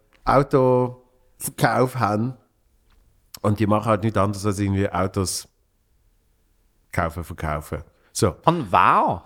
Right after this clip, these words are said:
Speaker 2: Und von wem?
Speaker 1: Ja, pf, das ist so ein bisschen die Frage. <laughs> Und ich glaub, die größte Frage ist, wieso? <laughs>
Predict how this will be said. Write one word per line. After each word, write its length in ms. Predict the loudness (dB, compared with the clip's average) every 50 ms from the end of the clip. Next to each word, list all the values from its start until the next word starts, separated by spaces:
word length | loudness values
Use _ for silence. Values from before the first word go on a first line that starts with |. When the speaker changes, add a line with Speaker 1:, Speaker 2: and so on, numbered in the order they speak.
| -14 -8 -6
Speaker 2:
Und 100 | -6 -4
von 260 | 0 4 4 4 4
wem? 360 | 4 2 2 2 0 -2 -2
Speaker 1:
Ja, 420 | 0 4 4 4 4 4 0 -2 -6 -14
pf, 220 | -14 -12 -12 -8 -2
das 240 | 0 0 0 0 -2
ist 260 | -6 -6 -6 -4 -2
so 80 | -2 0
ein 40 | 0
bisschen 160 | 0 -2 -2
die 40 | -2
Frage. 340 | 0 0 0 0 -2 -6 -10 -12 -10 -8 -4 -4 -4 -4 -4 -14
<laughs> 400 | -20 -20 _ -20 -20 _ _ -4
Und 280 | -4 -4 -4 -4 -10 -20 _ _ _ -8
ich 100 | -6 -2
glaub, 160 | 0 0 0 0
die 100 | 0 -2
größte 200 | -2 -2 0 0
Frage 160 | -2 -2 -2
ist, 100 | -6 -6 -6
wieso? 640 | -6 -4 -4 -4 -2 -2 -2 -2 -2 -4 -4 -2 -2
<laughs> 60 | -2